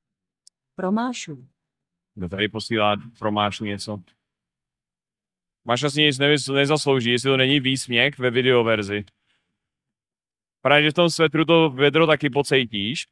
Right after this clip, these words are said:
Speaker 2: Jakože se budu cejtit, že jsem v Texasu. Chat. Možná kvůli tomu převrácenému autu nejezdili na opravu. Hm, je to možný, no.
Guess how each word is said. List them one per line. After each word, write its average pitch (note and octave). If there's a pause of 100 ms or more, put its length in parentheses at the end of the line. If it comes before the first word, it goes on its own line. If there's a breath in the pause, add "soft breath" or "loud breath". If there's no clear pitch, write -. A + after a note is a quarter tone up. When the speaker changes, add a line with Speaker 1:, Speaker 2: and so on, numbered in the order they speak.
Speaker 2:
Jakože E3
se E3+
budu F3+
cejtit, F3+
že D#3+
jsem D#3+
v -
Texasu. C#3+ (520)
Chat. G#2+ (1160)
Možná C#3
kvůli D3+
tomu D3
převrácenému C#3+
autu C3+
nejezdili C3
na B2+
opravu. A2
Hm, C3+
je C3
to B2
možný, A#2+
no. F2